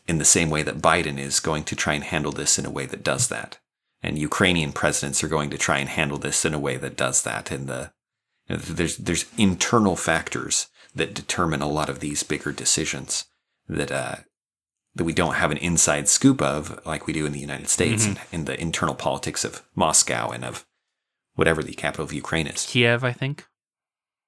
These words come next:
Speaker 1: I was gonna say Kiev, but
Speaker 2: if it's not, then why don't we know its name, you know? Why do we know Kiev and not them?
Speaker 1: <laughs>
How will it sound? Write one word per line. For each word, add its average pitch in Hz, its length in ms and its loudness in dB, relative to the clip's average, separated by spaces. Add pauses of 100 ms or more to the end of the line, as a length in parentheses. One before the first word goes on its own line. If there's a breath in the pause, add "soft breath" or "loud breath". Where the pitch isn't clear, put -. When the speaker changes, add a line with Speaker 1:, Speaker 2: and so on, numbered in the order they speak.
(340)
Speaker 1:
I 95 80 -2
was 101 100 0
gonna 120 140 -2
say 82 220 0
Kiev, 69 420 -4
but - 200 -8 (1160)
Speaker 2:
if 135 160 2
it's - 180 0
not, 139 300 8
then 110 180 0
why 117 120 6
don't 110 140 2
we 107 80 0
know 104 220 -2
its - 180 -8
name, 104 360 -4
you 101 60 -6
know? 104 160 -4
Why 113 200 2
do 110 60 6
we 113 100 4
know 107 160 4
Kiev 117 420 6
and 110 120 4
not 107 220 4
them? 104 320 4
Speaker 1:
<laughs> - 40 -10